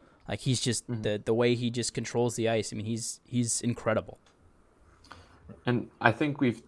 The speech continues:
Speaker 2: talked about it before, like, you know, obviously he doesn't maybe have the same necessarily dynamic skill, you know, that Kaprizov and Fiala does, but he almost has, and I think it's been said before, almost, like, a center-like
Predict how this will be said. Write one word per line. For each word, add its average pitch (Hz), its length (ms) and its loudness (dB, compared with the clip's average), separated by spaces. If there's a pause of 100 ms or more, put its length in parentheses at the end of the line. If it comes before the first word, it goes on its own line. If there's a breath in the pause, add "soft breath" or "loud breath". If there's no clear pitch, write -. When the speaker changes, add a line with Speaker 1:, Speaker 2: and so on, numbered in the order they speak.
(120)
Speaker 2:
talked - 260 8
about 101 140 4
it - 40 -10
before, 98 300 6
like, 90 340 2 (380 loud breath)
you 113 60 0
know, 113 60 12
obviously 131 260 10
he 117 60 8
doesn't 110 180 4
maybe 107 160 6
have 104 140 6
the 101 60 -8
same 98 520 -2 (260)
necessarily 104 500 0
dynamic 101 500 -2
skill, 104 720 4 (360 soft breath)
you - 80 -10
know, 82 100 -2
that - 260 -4 (240)
Kaprizov - 360 -2
and 104 140 -4
Fiala 107 320 10
does, 95 180 -4
but 107 120 -2
he 117 60 4
almost 117 260 -2
has, 101 520 0
and 101 100 0
I 92 60 -2
think 95 240 -10
it's - 140 -18
been 98 100 -12
said 98 160 -4
before, 95 340 2
almost, 101 260 -2
like, 107 120 -4
a 104 40 -4
center-like 113 580 0